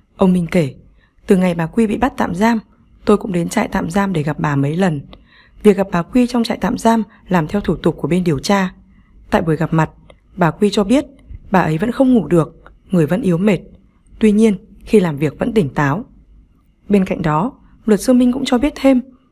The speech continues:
đến thời điểm hiện tại, ông cũng chưa nhận được bất kỳ thông tin gì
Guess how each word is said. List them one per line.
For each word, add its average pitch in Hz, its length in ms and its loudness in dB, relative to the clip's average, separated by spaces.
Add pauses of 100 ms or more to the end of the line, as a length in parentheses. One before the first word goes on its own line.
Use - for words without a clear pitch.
(120)
đến 160 180 0
thời 214 120 -2
điểm 143 180 -2
hiện 165 180 -6
tại, 185 200 0 (400)
ông 196 180 2
cũng 247 140 -4
chưa 233 120 0
nhận 190 200 -2
được 170 180 -2
bất - 180 -4
kỳ 196 160 2
thông 240 180 -4
tin 262 180 0
gì 196 240 0